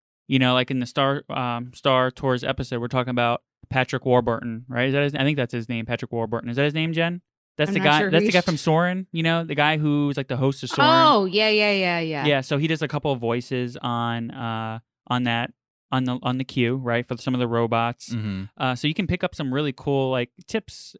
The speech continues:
Speaker 1: and kinda, like, little Easter eggs on those, those rides.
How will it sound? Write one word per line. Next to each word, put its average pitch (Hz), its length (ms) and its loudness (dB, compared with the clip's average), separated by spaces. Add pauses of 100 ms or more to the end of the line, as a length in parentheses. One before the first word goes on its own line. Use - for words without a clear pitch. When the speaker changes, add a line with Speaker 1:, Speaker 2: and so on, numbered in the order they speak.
Speaker 1:
and 135 480 -6
kinda, 139 380 -2
like, 139 160 -6
little 147 200 -2
Easter - 360 -6
eggs 123 240 -6 (100)
on 135 240 -2
those, 131 420 -4
those 127 220 -8
rides. 131 600 -4